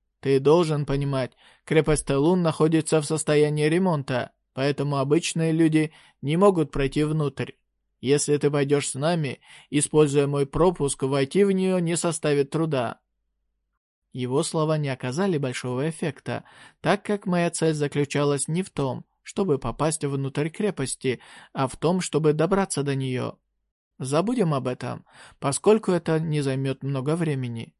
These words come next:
Я поеду вместе с ними. В небе я часто катался на спине Сяо Цзиня –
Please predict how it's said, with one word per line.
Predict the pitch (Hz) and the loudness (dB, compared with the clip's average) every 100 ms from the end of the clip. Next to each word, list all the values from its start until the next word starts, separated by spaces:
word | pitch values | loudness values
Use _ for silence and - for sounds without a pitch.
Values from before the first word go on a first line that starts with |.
| _ - | _ -4
Я | - 247 | 0 0
поеду | 147 139 135 139 | 2 2 2 0
вместе | 131 131 - 143 | -4 -6 -6 -6
с | - - | -6 -6
ними. | 139 123 117 - _ _ _ _ _ _ _ _ _ | -6 -6 -10 -14 _ _ _ _ _ _ _ _ _
В | 135 135 | -6 -2
небе | 143 220 208 139 | 0 0 0 0
я | 135 135 | 0 0
часто | 196 226 208 | -2 -2 -4
катался | 190 139 151 156 - 151 | -4 -2 -2 -2 -2 -4
на | 135 | -4
спине | - 135 135 | -4 -4 -4
Сяо | 135 139 143 | -4 -2 -2
Цзиня – | 180 - 160 131 113 | -2 -4 -4 -4 -6